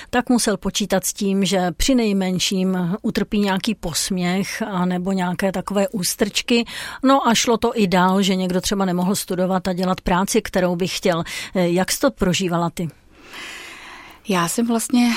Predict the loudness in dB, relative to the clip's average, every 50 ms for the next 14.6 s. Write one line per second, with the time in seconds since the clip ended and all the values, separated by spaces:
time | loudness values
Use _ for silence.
0 | -2 -6 -8 -6 -4 -2 -2 -2 -2 -4 -2 -2 0 2 2 0 0 0 -2 -4
1 | -2 0 0 0 0 2 2 0 2 2 0 -2 0 0 0 2 2 0 -2 -2
2 | -4 -2 -2 -2 0 0 -2 -2 -4 -6 -4 -4 -2 -2 -2 -6 -4 -4 -4 -4
3 | -4 -2 -4 -2 -2 -2 -4 -2 _ -2 -2 -2 -2 -6 -8 -4 -4 -4 -2 0
4 | 2 2 2 2 2 0 0 -2 -2 -2 -2 -2 -2 0 0 0 0 0 -2 -4
5 | -2 -4 -4 -2 -4 -4 -2 -2 -2 -2 -4 -6 _ _ _ _ -4 -2 -2 -2
6 | -6 -8 -8 -4 -2 0 0 2 0 0 -2 -4 -4 0 2 2 2 2 0 -2
7 | -2 -2 -2 0 2 2 2 2 0 0 -2 0 -2 -4 -6 -4 -4 -6 -4 0
8 | 0 0 0 0 -4 -10 -12 -12 -12 -12 -8 -4 -4 -2 0 2 2 2 2 0
9 | 0 2 4 4 4 4 2 2 0 -2 -4 -8 -12 -12 -12 -12 -12 -12 -12 -14
10 | -14 -16 -12 -2 0 0 2 2 0 0 2 2 4 4 4 2 2 2 2 2
11 | 2 2 0 -2 -2 -2 -4 -6 -2 0 0 2 2 0 -2 -2 -2 -2 0 0
12 | 2 2 2 2 0 0 -2 -4 -4 -2 0 0 0 0 0 -2 -4 -2 0 0
13 | 0 2 0 0 0 0 0 2 0 0 2 2 0 0 0 -2 -4 -4 -4 -6
14 | -10 -16 -18 -16 -16 -16 -16 -18 -6 -4 -4